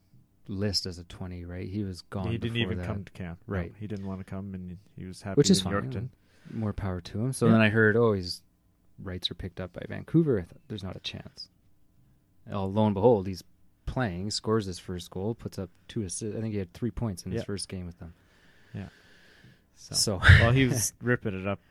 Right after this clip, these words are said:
Speaker 2: in the S J. He almost had
Speaker 1: Yeah.
Speaker 2: a goal a game with
Speaker 1: Well, the
Speaker 2: Yorkton.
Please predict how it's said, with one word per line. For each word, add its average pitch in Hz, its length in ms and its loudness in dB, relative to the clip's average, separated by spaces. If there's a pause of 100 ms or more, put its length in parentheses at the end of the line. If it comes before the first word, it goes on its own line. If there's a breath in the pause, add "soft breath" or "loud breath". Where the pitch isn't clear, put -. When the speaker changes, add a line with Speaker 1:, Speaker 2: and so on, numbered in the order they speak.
Speaker 2:
in 95 80 -12
the 95 120 -4
S 98 140 -4
J. 90 300 -8
He 104 180 -8
almost 101 180 -6
had 101 100 -2
Speaker 1:
Yeah. 117 120 2
Speaker 2:
a - 20 0
goal 95 160 0
a 90 40 -4
game 92 260 -8
with 87 100 -2
Speaker 1:
Well, 131 120 10
the 135 100 8
Speaker 2:
Yorkton. 87 240 -8